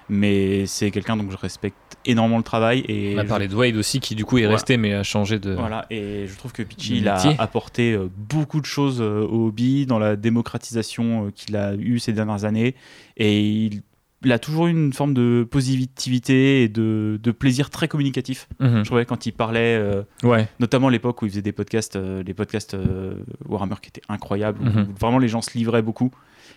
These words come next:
Speaker 1: Et, euh, il avait vraiment une, une passion, euh, qui était ultra communicative et, euh, je sais que quelqu'un qui manquera sur le site de, de Warhammer T V. Je sais pas, on sait pas ce qu'il va faire encore maintenant.
Speaker 2: Ouais, je pense que c'est, il a, il a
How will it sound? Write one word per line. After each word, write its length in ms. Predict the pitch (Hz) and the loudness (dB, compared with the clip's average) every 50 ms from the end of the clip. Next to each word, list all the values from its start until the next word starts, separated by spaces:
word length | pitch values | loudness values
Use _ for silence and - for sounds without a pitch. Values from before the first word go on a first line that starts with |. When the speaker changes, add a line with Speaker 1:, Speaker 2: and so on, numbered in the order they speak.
| _ - | _ -6
Speaker 1:
Et, 200 | 110 107 101 98 | -2 0 0 2
euh, 340 | 95 95 95 95 98 101 - - | 2 0 0 0 0 -2 -2 -2
il 120 | 117 104 | -2 0
avait 140 | 107 101 101 | 0 0 0
vraiment 240 | 95 104 107 120 131 | 0 0 2 2 2
une, 160 | 123 104 101 98 | 0 0 -2 -2
une 160 | 107 101 98 | -2 -2 0
passion, 580 | - 120 110 - - 117 113 113 113 113 107 | 0 0 -2 0 -2 -2 0 0 0 0 -2
euh, 120 | 95 92 92 92 92 95 98 117 131 147 - | -4 -4 -6 -8 -10 -10 -12 -14 -14 -16 -12
qui 100 | - - | -12 -10
était 160 | - - - - | -10 -10 -10 -8
ultra 240 | - 120 - - 123 | -8 -8 -4 -4 -4
communicative 580 | - 123 113 110 104 - 107 - - 123 120 120 | -2 -2 -2 -2 -2 -4 -6 -4 -2 -4 -2 -2
et, 120 | 107 98 | -2 -2
euh, 120 | 95 92 90 95 _ _ _ _ _ _ _ _ _ - | -4 -6 -8 -10 _ _ _ _ _ _ _ _ _ -18
je 80 | - | -12
sais 80 | 135 139 | -12 -10
que 40 | - | -6
quelqu'un 220 | - 120 - 151 | -6 -4 -4 -4
qui 140 | 143 - - | -4 0 4
manquera 420 | 120 123 135 135 - 123 131 - _ _ _ _ _ _ | 4 4 4 4 0 -6 -8 -8 _ _ _ _ _ _
sur 160 | - - 113 | -6 -6 -6
le 40 | - | -6
site 200 | - 120 113 107 | -6 -8 -6 -4
de, 360 | 110 98 98 98 98 98 98 107 123 - - | -4 -4 -4 -4 -6 -8 -10 -12 -14 -16 -16
de 200 | 156 117 107 104 | -12 -6 -4 -2
Warhammer 340 | 101 101 101 95 95 101 95 | 0 0 0 -2 -2 -6 -8
T 120 | - - | -8 -8
V. 140 | 104 120 131 | -6 -6 -6
Je 100 | 120 110 | -6 -8
sais 120 | 104 - | -6 -4
pas, 120 | 107 117 78 | -2 -2 0
on 180 | 98 113 101 104 | 0 0 -2 -2
sait 120 | 101 - | -2 -2
pas 100 | - 156 | -4 -4
ce 60 | 156 | -4
qu'il 100 | - 139 | -4 -4
va 60 | 120 110 | -4 -2
faire 200 | - 120 123 117 | -2 -2 -2 -2
encore 220 | 104 - 113 110 | -2 -2 -4 -4
maintenant. 300 | 107 101 - - 113 131 - _ _ - | -4 -6 -8 -8 -10 -10 -12 _ _ -2
Speaker 2:
Ouais, 260 | 110 107 104 101 101 95 | 2 2 4 4 2 0
je 100 | - - | -4 -2
pense 200 | - 120 107 - | 0 0 0 0
que 100 | - 110 | -2 -4
c'est, 560 | 101 - - 104 101 98 98 98 95 98 98 - | -4 -2 0 0 2 2 2 2 2 0 0 0
il 160 | 101 104 104 | 0 0 0
a, 60 | 104 | 2
il 180 | 104 107 104 107 | 0 0 2 2
a 580 | 104 98 101 101 101 98 101 101 101 101 104 | 2 2 2 2 0 0 -2 -2 -4 -6 -8